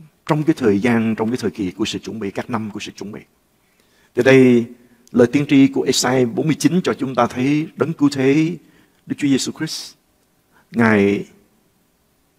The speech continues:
Đức Chúa Trời làm cho tôi như mũi tên nhọn và cất tôi trong ống tên của Ngài. Cất ở đây là cất giấu. Thì chúng ta thấy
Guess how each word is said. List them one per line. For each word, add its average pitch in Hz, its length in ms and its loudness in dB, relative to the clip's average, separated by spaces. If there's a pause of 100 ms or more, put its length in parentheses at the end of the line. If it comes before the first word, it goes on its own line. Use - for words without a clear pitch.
(340)
Đức - 220 0
Chúa - 100 -2
Trời 101 600 2
làm 104 360 0
cho 120 140 -2
tôi 127 320 6
như 123 240 0
mũi 120 400 4
tên 135 160 6
nhọn 123 200 0 (800)
và 98 260 -2
cất 180 240 -2 (100)
tôi 117 340 4
trong 110 140 -4
ống 156 160 -6
tên 113 260 -4
của 101 100 -10
Ngài. 104 220 -8 (760)
Cất 151 120 -2
ở - 100 -2
đây 113 180 2
là 104 120 0
cất - 160 -8
giấu. 131 340 -4 (840)
Thì 117 80 -2
chúng 135 160 0
ta 127 100 2
thấy 135 420 2